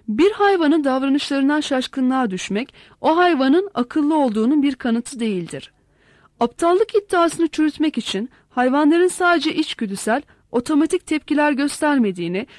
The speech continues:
ve davranışların içinde bulundukları şartlara uydurmayı öğrenebileceklerini ortaya koymak gerekir.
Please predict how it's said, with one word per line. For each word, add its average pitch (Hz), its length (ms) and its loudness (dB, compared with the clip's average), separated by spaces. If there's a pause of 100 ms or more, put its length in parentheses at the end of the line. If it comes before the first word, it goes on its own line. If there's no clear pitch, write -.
(200)
ve 233 160 0
davranışların 311 600 2
içinde 330 380 0
bulundukları 302 500 0
şartlara 285 440 -2
uydurmayı 277 580 0
öğrenebileceklerini 254 1000 0
ortaya 254 380 -2
koymak 214 500 -4
gerekir. - 520 -12